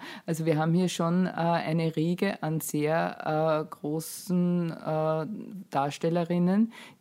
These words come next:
die auch, äh, schon nicht mehr ganz so jung sind. Also die sind nicht mehr zwanzig, sie sind nicht mehr dreißig, sondern sie sind zum Teil fünfzig plus. Und, äh, und das finde ich einmal positiv und so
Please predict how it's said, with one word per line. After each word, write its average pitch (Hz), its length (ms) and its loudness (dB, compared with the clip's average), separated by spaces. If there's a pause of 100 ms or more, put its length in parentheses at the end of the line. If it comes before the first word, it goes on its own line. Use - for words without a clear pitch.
die 175 240 2
auch, 151 360 -2
äh, 160 340 2
schon 165 640 0
nicht 170 420 0
mehr 170 280 2
ganz 151 440 -2
so 165 500 0
jung 151 340 2
sind. 147 420 0
Also 151 180 -4
die 160 80 -4
sind 175 240 0
nicht 170 220 0
mehr 156 100 -2
zwanzig, 165 480 -4
sie 185 80 -6
sind 175 180 4
nicht 160 160 -2
mehr 151 120 -2
dreißig, 143 500 -4 (260)
sondern 165 240 -2
sie 165 180 0
sind 170 200 0
zum 165 140 -2
Teil 151 180 0
fünfzig 156 460 -6
plus. 170 260 0 (240)
Und, 160 300 -2
äh, 160 420 4
und - 360 -4 (240)
das 165 200 0
finde 170 400 2
ich - 240 -6
einmal 156 220 0
positiv 208 560 2
und 170 180 0
so 170 420 0